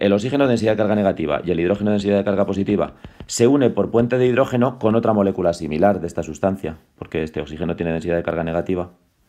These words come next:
y entonces se atraen por puentes de hidrógeno. Bueno, pues esos serían los enlaces intermoleculares, puentes de hidrógeno entre dos moléculas distintas,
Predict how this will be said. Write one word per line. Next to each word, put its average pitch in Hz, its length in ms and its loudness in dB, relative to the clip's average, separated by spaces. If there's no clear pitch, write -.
y - 20 -10
entonces 90 220 -2
se 90 80 -2
atraen 95 240 -2
por 90 180 -4
puentes 98 320 0
de 67 80 -8
hidrógeno. 67 420 -10
Bueno, - 220 -12
pues 71 100 -20
esos 82 200 -8
serían 85 240 -6
los 85 100 -10
enlaces 85 400 -6
intermoleculares, 113 960 2
puentes 90 360 -4
de 92 100 0
hidrógeno 98 460 -2
entre 82 160 -8
dos 87 120 -4
moléculas 73 440 -8
distintas, 69 540 -14